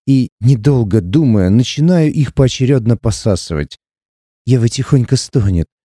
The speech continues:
всхлипывает и стыдливо зажимает мою руку, успокаивающе поглаживая мягкие волоски на лобке, и,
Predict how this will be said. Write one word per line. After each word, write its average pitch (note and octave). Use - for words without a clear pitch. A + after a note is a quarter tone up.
всхлипывает A#2
и C#3
стыдливо D#3+
зажимает C3+
мою A2+
руку, G2+
успокаивающе C3
поглаживая C3
мягкие C3
волоски B2+
на A#2+
лобке, A#2
и, A2+